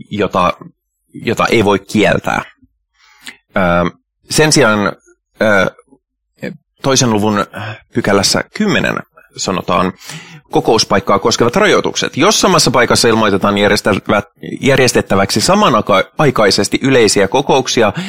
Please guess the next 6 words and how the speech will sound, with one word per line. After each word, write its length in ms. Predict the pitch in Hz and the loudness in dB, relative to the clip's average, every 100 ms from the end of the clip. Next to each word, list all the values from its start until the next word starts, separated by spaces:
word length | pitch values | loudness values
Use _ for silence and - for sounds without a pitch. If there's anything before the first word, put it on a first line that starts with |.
| 175 | -6
eikä 260 | - 170 185 | 0 2 2
niiden 260 | 143 104 101 | 2 2 0
samanaikainen 680 | 110 104 95 92 101 95 95 | 0 2 2 0 0 0 0
järjestäminen 540 | 95 95 95 98 92 | 2 0 0 -2 0
ole 120 | 92 | 0
mahdollista, 580 | 95 156 165 135 127 123 | 0 2 2 0 0 -2